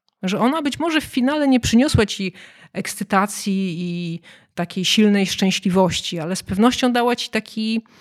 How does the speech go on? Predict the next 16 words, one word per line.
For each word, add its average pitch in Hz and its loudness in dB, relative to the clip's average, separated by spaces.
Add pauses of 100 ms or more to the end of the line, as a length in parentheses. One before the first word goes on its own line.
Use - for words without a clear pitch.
(280)
takie 214 0
poczucie 226 2
bezpieczeństwa, 226 2 (320)
e, 185 0
zawieszenia 208 4
w - -2
takiej 196 0
spokojnej 180 2
toni. 233 6 (420)
Mm, 196 -4 (300)
i 220 0
zaintrygowało 247 2
mnie 165 -4
to. - -6 (160)
Zastanowiłam 220 0
się, 226 2